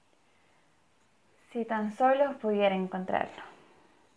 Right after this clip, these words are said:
Pero cuando finalmente el amor apareció, llevaba un corte en forma de hongo. Llevaba la misma ropa durante toda una semana.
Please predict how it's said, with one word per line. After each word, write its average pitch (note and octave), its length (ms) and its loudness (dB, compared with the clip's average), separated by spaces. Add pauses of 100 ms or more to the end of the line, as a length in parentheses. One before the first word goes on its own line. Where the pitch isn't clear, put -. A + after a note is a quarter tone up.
(1800)
Pero G#3+ 220 -2
cuando G3+ 180 -2
finalmente G3+ 480 -2
el A#3+ 80 0
amor G#3 300 0
apareció, A3 520 -4 (2250)
llevaba G3+ 280 -2
un B3 320 0 (120)
corte G#3 420 0
en A3 160 0
forma F3+ 360 -4
de F3+ 140 -8
hongo. - 360 -8 (1700)
Llevaba F#3+ 600 2
la G3+ 160 -4
misma G#3 500 -2
ropa F#3+ 440 -4
durante F#3 440 -6 (220)
toda F3+ 300 2
una F3 200 -6
semana. E3+ 540 -10